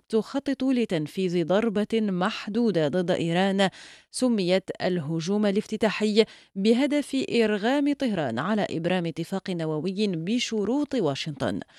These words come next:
ورغم تجديد ساكن البيت الأبيض دعوته أمس النظام الإيراني إلى إبرام صفقة، إلا أن طرح العمل العسكري يعززه الحشد الأمريكي في المنطقة،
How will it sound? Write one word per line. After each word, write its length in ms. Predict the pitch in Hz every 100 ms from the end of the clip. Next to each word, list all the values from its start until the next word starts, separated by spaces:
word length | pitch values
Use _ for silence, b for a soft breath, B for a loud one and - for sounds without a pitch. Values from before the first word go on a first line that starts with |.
| B B B
ورغم 400 | - 233 302 302
تجديد 460 | 311 285 214 233 214
ساكن 320 | 202 202 -
البيت 300 | 185 170 175
الأبيض 480 | 175 - 196 196 180
دعوته 600 | 180 160 175 190 185 -
أمس 220 | 202 -
النظام 440 | 196 170 170 190 202
الإيراني 540 | - 208 196 190 214
إلى 420 | 175 - 170 165 165
إبرام 320 | 170 170 151
صفقة، 400 | - 196 - 180 B B B -
إلا 240 | 175 151
أن 180 | 165 160
طرح 300 | 151 190 -
العمل 400 | 180 151 208 214
العسكري 800 | 190 151 190 - 208 214 196 208
يعززه 560 | 196 190 214 302 311 277
الحشد 380 | 254 294 220
الأمريكي 720 | 180 147 185 180 165 - 208 190
في 120 | 196
المنطقة، 560 | 170 214 196 - 180